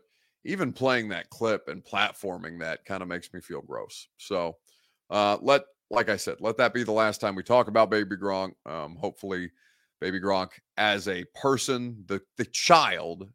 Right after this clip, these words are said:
ends up being successful at whatever he wants to be successful at. Hopefully the father's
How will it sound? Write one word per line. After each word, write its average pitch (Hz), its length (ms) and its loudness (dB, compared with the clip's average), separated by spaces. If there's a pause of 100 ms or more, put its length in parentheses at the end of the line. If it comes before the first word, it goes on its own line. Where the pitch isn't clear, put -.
(120)
ends 98 220 -6
up 98 160 -2
being 92 240 -4
successful - 580 -4
at 87 80 -6
whatever 95 320 -2
he 92 80 -8
wants 90 240 -12
to 87 60 -20
be 85 100 -12
successful 90 600 -8
at. 90 160 -2 (440)
Hopefully 92 360 -8
the 82 100 -18
father's 92 640 0